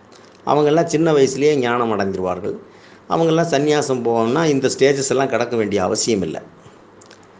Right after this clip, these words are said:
அது விவேகானந்தர், ரமண மகரிஷி, எல்லா மதத்திலும் இது மாதிரி துறவிகள் இருக்கிறாங்க இளமையிலேயே.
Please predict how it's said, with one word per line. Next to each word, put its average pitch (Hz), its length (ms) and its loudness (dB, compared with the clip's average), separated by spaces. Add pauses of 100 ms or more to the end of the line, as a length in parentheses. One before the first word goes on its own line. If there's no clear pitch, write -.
(400)
அது 131 180 0
விவேகானந்தர், 107 920 0 (220)
ரமண 127 340 0
மகரிஷி, 98 680 -2 (360)
எல்லா 180 340 4
மதத்திலும் 165 800 0
இது 143 160 0
மாதிரி 135 300 2
துறவிகள் 123 440 0
இருக்கிறாங்க 92 400 -2 (220)
இளமையிலேயே. 110 640 0